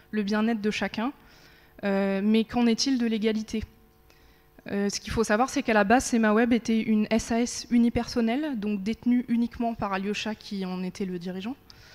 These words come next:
Et on a décidé, lors de ce forum ouvert, de se transformer en société co-, coopérative et participative. Donc ça a été un grand tournant pour nous dans notre histoire d'entreprise, parce qu'on est tous devenus associés, donc aujourd'hui on est six associés. On détient tous des parts dans l'entreprise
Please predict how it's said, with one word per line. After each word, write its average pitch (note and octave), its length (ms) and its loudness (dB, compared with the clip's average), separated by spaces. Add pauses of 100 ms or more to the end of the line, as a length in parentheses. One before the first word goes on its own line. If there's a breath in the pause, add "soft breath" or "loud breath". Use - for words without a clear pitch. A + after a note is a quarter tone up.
(380 loud breath)
Et G#3+ 140 4
on G#3+ 120 4
a G#3+ 100 6
décidé, A3+ 400 0
lors A3+ 180 4
de G#3 300 2
ce G#3 340 -2
forum G#3 380 0
ouvert, A#3+ 420 -2
de G#3 220 -2
se A3 160 -2
transformer A3+ 500 0
en C4 100 2
société A#3+ 440 -6
co-, A3 280 0
coopérative B3 800 -2 (240 loud breath)
et A3+ 60 -4
participative. A3 720 -4 (720 loud breath)
Donc G#3+ 200 0
ça A3+ 100 0
a - 20 4
été A3+ 160 2
un G#3 240 0
grand G#3 220 -2
tournant C4 340 2
pour A#3+ 180 2
nous A#3+ 140 4
dans A3 120 2
notre G#3 260 -2
histoire A3+ 300 0
d'entreprise, G#3+ 520 -2 (460 loud breath)
parce A3 140 2
qu'on A3 140 4
est G#3+ 120 2
tous C#4 160 -2
devenus B3+ 320 4
associés, A#3+ 420 0
donc A3 220 0
aujourd'hui G#3 340 0
on G#3+ 140 2
est G3 100 0
six A3 240 -2
associés. G#3+ 460 -4 (520 loud breath)
On A3+ 120 2
détient A3 340 -2
tous D4 240 -4
des C4+ 100 2
parts C4 220 0
dans A3 120 -2
l'entreprise A#3+ 600 -2